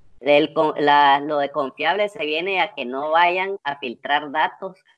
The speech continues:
y la verdadera proporción de la epidemia que está afectando. Entonces, todo aquel médico que consideren que no va a acatar la orden de confidencialidad de lo que está pasando dentro de las zonas respiratorias,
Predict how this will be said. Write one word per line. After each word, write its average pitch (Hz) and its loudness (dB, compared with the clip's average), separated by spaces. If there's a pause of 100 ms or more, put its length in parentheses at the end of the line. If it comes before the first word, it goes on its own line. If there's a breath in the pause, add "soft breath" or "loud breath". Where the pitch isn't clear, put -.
(380)
y 135 -4
la 131 0
verdadera 127 0
proporción 151 -4
de 156 -2
la 127 2
epidemia 139 -4
que 127 -14
está 127 -6
afectando. 107 -6 (400)
Entonces, 131 -4
todo 185 4
aquel 160 0
médico 123 -4 (260)
que 139 -6
consideren 135 0
que 113 -6
no 127 -2
va 156 4
a - 4
acatar 131 -2
la 127 0
orden 120 -4
de 113 -10
confidencialidad 117 -2
de 117 -6
lo 110 -10
que - -20
está - -8
pasando 131 -2
dentro 113 -6
de 98 -6
las 95 -10
zonas 160 0 (120)
respiratorias, 160 0